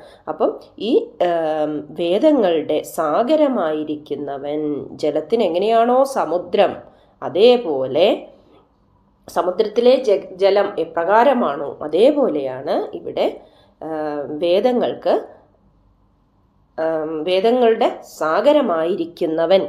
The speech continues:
എന്ന അർത്ഥത്തിലാണ് ശ്രുതി സാഗരഃ എന്ന് പറയപ്പെടുന്നത്. വേദമെന്നത് ശ്രുതിയാണ്.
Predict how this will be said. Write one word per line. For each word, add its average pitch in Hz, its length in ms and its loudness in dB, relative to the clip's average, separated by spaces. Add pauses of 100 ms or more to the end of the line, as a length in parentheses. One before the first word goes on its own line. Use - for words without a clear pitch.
(100)
എന്ന 151 160 -4
അർത്ഥത്തിലാണ് 156 800 -4 (240)
ശ്രുതി 226 520 0
സാഗരഃ 165 1000 -4 (280)
എന്ന് 147 260 -4 (140)
പറയപ്പെടുന്നത്. 135 560 -10 (2250)
വേദമെന്നത് 175 760 -2
ശ്രുതിയാണ്. 147 760 -4